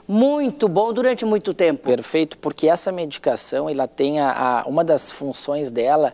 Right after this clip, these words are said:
Speaker 2: é, entre uma, uma ereção e outra, pra tu teres uma nova relação, ela encurta esse tempo. Então,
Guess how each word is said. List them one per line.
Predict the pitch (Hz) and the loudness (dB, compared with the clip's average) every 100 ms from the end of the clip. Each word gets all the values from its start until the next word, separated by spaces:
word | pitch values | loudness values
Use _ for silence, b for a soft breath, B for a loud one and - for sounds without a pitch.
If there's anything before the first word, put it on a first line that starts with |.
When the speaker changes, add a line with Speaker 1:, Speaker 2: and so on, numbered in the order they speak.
| B B B B | B B B B
Speaker 2:
é, | 139 139 - - | 2 2 0 -4
entre | 151 208 202 196 | -2 -2 0 -2
uma, | 190 170 160 143 - | 2 2 0 -2 -8
uma | 151 151 143 | -4 0 2
ereção | 143 147 131 - 147 131 | 4 4 2 2 0 -2
e | 131 127 | -2 0
outra, | 143 185 - 127 | 2 0 -2 -6
pra | - | -4
tu | 127 - | -6 -2
teres | - 143 131 | 0 0 0
uma | 135 | -4
nova | 127 131 165 165 | -4 0 2 2
relação, | 143 131 147 | 0 0 0
ela | 147 165 | 0 -2
encurta | 170 - 185 185 - | -4 0 0 0 0
esse | 131 - | 0 0
tempo. | 120 127 113 - - b b b b | -4 -10 -10 -14 -20 b b b b
Então, | - 160 165 | -2 0 0